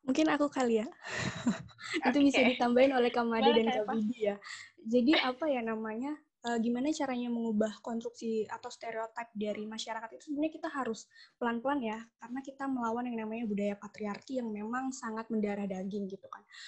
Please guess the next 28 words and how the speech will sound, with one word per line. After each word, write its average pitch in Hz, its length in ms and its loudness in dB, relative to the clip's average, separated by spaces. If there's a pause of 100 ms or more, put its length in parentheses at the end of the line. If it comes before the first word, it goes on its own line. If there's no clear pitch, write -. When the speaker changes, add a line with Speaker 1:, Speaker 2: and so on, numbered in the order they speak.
(460)
Speaker 1:
Eh, 220 460 2 (420)
mungkin 262 240 2
aku 339 160 0
ranahnya 294 320 6
untuk 311 240 4
wilayah 220 240 2
di 214 160 2
ranah 208 160 -4
kampus 214 480 -6
gitu. 196 320 -14
Kayak 214 240 -6
kita 269 160 -4
melakukan 262 560 -2
pendekatan-pendekatan, 233 1200 -4
eh, 202 400 -6 (160)
di 208 320 -2
internal 226 400 -2
organisasi 208 640 -2
kampus 262 560 -4
itu 285 160 -2
juga 214 240 0
cukup 240 320 -6
menerima 226 480 0
tantangan-tantangan. 208 800 -12 (400)
Karena 285 320 4
ya 294 80 6
itu 294 80 4
la-, 277 240 2